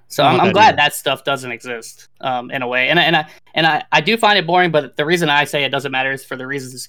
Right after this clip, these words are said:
Speaker 1: basically you guys gave too, where it's like, I kinda like how s-, how you can just do whatever you want without having to be dependent on other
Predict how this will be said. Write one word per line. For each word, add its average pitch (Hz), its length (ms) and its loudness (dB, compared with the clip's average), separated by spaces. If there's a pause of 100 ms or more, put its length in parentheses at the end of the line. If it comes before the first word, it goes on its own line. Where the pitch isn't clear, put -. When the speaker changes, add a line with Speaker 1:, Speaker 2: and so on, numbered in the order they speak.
Speaker 1:
basically 135 380 -4
you 123 120 -12
guys 120 240 -10
gave 120 200 -12
too, 139 300 -4
where 127 120 -8
it's 123 140 -12
like, 131 300 -2 (420)
I - 60 -6
kinda 190 240 4
like 147 240 4
how 139 120 4
s-, - 300 -10
how 139 260 2
you 135 140 -12
can 131 140 -10
just 131 160 -12
do 180 200 -2
whatever 135 300 -6
you 127 180 -10
want 143 340 2
without 135 280 -2
having 139 220 0
to 127 100 -10 (120)
be 135 380 -4
dependent 156 460 -2
on 127 240 -8
other 135 220 -6